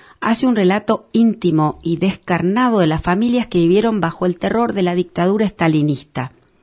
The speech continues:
Personas que hablaban en susurros por miedo a ser oídas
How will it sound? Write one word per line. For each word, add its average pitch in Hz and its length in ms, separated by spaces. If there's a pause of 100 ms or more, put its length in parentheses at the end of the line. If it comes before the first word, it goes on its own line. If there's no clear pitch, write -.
(460)
Personas 240 520
que - 140
hablaban 202 380
en 170 120
susurros 165 920 (400)
por 180 200
miedo 240 280
a 226 60
ser 208 240
oídas 160 560